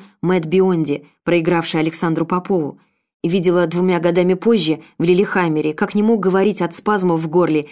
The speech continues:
не менее великий американский фигурист Брайан Байтана. И, наверное, никогда не сумею изгнать из памяти слёзы Александра Карелина –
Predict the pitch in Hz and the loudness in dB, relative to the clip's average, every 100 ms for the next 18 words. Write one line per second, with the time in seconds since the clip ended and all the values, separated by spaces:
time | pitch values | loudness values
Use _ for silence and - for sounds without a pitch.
0 | - _ 196 220 208 165 156 175 180 175 | -16 _ 0 2 2 0 0 0 -2 0
1 | 170 185 165 165 165 147 - 156 151 170 | -2 0 -2 -2 -2 -4 -4 -4 -2 0
2 | 196 202 - - - 170 185 180 170 180 | 0 -4 -8 -16 -6 -2 0 0 0 -2
3 | 175 175 151 135 - _ _ _ - - | -2 -2 -4 -6 -14 _ _ _ -20 -10
4 | - 196 196 208 202 202 208 196 180 151 | -2 0 2 2 2 0 0 0 0 0
5 | 139 165 175 170 160 165 165 160 - 202 | -2 -2 0 0 0 0 -2 -2 -2 -2
6 | 196 170 147 139 - - - 208 190 196 | 0 -2 -4 -8 -14 -8 -2 0 0 -2
7 | 190 170 - 190 175 175 175 170 185 151 | -2 -4 -2 -2 -2 -2 0 2 2 0
8 | 139 | -6